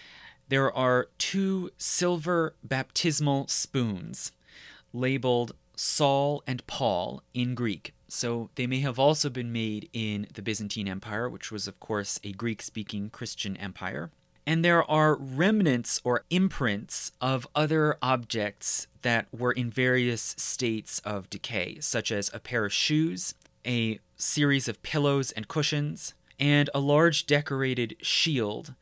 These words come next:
with animal fixtures, decorated with animal fixtures, and a lyre,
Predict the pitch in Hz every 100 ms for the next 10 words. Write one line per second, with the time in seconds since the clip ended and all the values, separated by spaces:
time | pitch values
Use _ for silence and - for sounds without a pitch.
0 | _ - _ 123 127 123 117 110 - 143
1 | 143 135 120 - 110 - - 92 98 -
2 | - 120 - 117 113 107 107 107 104 -
3 | 107 - 143 151 160 - - - - _
4 | 139 139 135 139 143 170 117 90 127